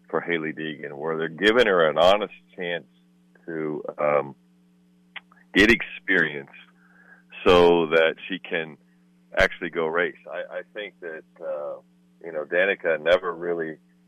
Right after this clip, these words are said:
got the level of experience that she needed to, to, to compete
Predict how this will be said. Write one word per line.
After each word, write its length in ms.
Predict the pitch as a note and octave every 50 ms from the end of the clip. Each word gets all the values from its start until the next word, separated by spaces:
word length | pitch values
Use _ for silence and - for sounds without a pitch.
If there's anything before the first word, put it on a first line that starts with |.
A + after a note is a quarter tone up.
| _ _ _ _ -
got 300 | D#2+ F2 G2 G#2+ - -
the 100 | D2+ D2
level 300 | D2 D2+ D2 C#2+ C#2 C#2
of 60 | C#2
experience 480 | C#2+ C2+ - - - D2+ D2 D2 C#2+ _
that 100 | - C#2 - -
she 80 | - D#2
needed 300 | D2+ D2+ C#2+ C#2+ C#2+ - -
to, 240 | D#2 C#2+ C#2 - - _
to, 100 | - D2 - _ _ _ _ _ _ _ _ _ _ _ _ _ _ _ _ _ _ -
to 80 | - G#2
compete 580 | - - G2 F2 - - - B2+ A#2 A2 F#2